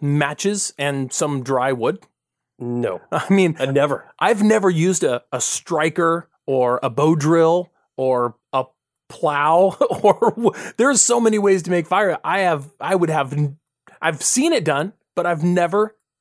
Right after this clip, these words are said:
Speaker 1: had to do it. So
Speaker 2: Yeah, I've seen Naked and Afraid.
Speaker 1: Yeah, <laughs> it's, uh, I, and that's no joke. Uh, having to have a fire is something that, uh, you will wanna be prepared for. So you wouldn't just throw one means of starting a fire.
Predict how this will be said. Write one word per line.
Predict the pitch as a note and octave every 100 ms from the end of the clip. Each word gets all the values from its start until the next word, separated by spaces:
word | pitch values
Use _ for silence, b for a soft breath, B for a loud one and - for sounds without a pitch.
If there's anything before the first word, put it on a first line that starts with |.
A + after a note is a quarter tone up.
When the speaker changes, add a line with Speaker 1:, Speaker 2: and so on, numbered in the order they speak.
| _ _
Speaker 1:
had | F3+ D#3 D3+
to | F3
do | D3 F#3+
it. | G#3+ -
So | - E3+
Speaker 2:
Yeah, | D#3
I've | G#3
seen | C#4+ A3+
Naked | D3+ C#3 C#3
and | B2+
Afraid. | A2+ - G#2 G2 B2+ _
Speaker 1:
Yeah, | E3+ F#3+ -
<laughs> |
it's, | G3 F#3+ -
uh, | A#3 G#3+ G3+
I, | D#3+ E3+
and | F3
that's | F3 G#3
no | B3 C4+
joke. | A3 G3+ B3+ - -
Uh, | D3+ D3
having | C#3+ F#3+ G3+
to | F#3
have | F3+
a | D#3+
fire | - E3+ E3 D#3 B B B
is | D3 C3+
something | E3+ D3 D3
that, | C#3+ C#3 D3
uh, |
you | C#3+ D3+
will | D#3+
wanna | D3+ D#3
be | D3
prepared | C#3 C3+ F#3+ -
for. | A#2
So | - G3
you | F#3
wouldn't | A3 C#4 A#3+
just | F#3+ G#3 -
throw | G#3 G#3+ A3 D#3 B B
one | D3+ E3+ G3 F3
means | F3+ G#3+ D#3+
of | C3
starting | - D3+ C3+
a | B2
fire. | E3+ G3